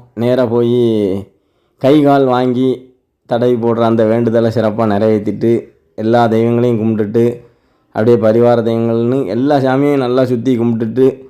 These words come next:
அப்படியே வந்து முன் மண்டபத்துல கொஞ்ச நேரம் உட்காந்துருந்தோம். முன் மண்டபத்துலேயும் சரி பிரகாரத்துலேயும் சரி நிறைய பக்தர்கள் மாவிளக்கு போட்டு தீபம் ஏத்திக்கிட்டு இருந்தாங்க. நாங்களும் அப்படி பொறுமையா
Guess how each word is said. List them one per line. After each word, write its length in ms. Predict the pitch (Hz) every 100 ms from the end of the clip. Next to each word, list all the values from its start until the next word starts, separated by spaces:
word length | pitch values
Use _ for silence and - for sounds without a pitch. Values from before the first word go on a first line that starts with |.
| _ _
அப்படியே 340 | - 113 131 139
வந்து 220 | 123 127
முன் 240 | 120 127
மண்டபத்துல 460 | 127 120 120 107 117
கொஞ்ச 120 | 110
நேரம் 340 | 107 117 110 101
உட்காந்துருந்தோம். 640 | 110 110 110 104 110 113 - _ _
முன் 260 | - 117 131
மண்டபத்துலேயும் 560 | 123 127 117 120 123 120
சரி 480 | 120 120 135 131 _ _ -
பிரகாரத்துலேயும் 720 | 120 123 139 135 127 131 131 120
சரி 160 | 139
நிறைய 540 | 117 98 107 135 147 135
பக்தர்கள் 500 | 120 - 123 131 127
மாவிளக்கு 640 | 104 113 131 131 123 120
போட்டு 380 | 117 113 113 127 117 110 98 98 - _ _ 104
தீபம் 320 | 135 123 120
ஏத்திக்கிட்டு 400 | 113 107 101 107
இருந்தாங்க. 500 | 104 104 104 113 - _ _ _
நாங்களும் 400 | - 107 117 117
அப்படி 220 | 110 110 107
பொறுமையா 560 | 107 113 113 117 117